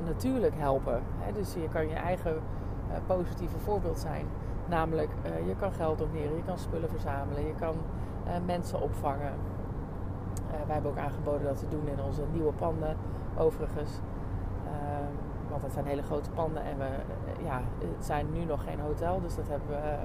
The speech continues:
hebben we ook aan de gemeente aangeboden dat we dat, eh, bereid zijn te doen. Nou, dat is wat wij kunnen doen. Natuurlijk hebben we ook geld gedoneerd. Ook een stukje van, eh, de carnavalsopbrengst, eh,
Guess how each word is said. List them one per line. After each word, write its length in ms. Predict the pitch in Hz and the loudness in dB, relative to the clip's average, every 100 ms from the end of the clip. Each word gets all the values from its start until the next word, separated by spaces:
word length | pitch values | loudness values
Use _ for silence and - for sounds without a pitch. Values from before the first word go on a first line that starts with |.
| - - | -2 -2
hebben 200 | 160 - | -2 -2
we 60 | |
ook 80 | 156 | -2
aan 100 | 170 | -2
de 60 | 165 | -2
gemeente 380 | - 170 170 - | -2 -2 -2 -2
aangeboden 500 | 160 - 151 151 151 | -2 -2 0 0 0
dat 140 | 151 | -2
we 80 | 147 | -2
dat, 200 | 151 - | -2 -2
eh, 60 | - - - - - - - | -2 -2 -2 -2 -2 -2 -2
bereid 300 | - 170 185 | 2 4 4
zijn 140 | 185 175 | 4 0
te 100 | 170 | 2
doen. 200 | 190 214 | 0 0
Nou, 140 | 175 | 0
dat 160 | 139 135 | 0 -2
is 100 | - | 0
wat 120 | 147 | 0
wij 160 | 160 185 | 4 4
kunnen 180 | 185 175 | 2 0
doen. 140 | 175 | 0
Natuurlijk 380 | 165 151 180 165 | -2 -2 -2 -2
hebben 180 | 156 - | -2 0
we 60 | |
ook 120 | - - | 0 0
geld 240 | 214 208 | -2 -2
gedoneerd. 580 | 196 185 180 170 170 - - - - - | 0 0 0 0 0 0 -2 -4 -4 -2
Ook 180 | - 170 | 0 2
een 80 | 170 | 0
stukje 320 | - 151 - | 0 0 0
van, 260 | - 143 139 | 0 0 0
eh, 880 | 143 - - - - - 143 170 - | -2 -2 -2 -2 -2 -4 -2 -2 -2
de 80 | |
carnavalsopbrengst, 1080 | - 165 156 196 202 185 180 175 165 170 - | 0 0 2 2 2 0 0 0 -2 -2 -4
eh, 420 | - - - 160 | -4 -2 -2 0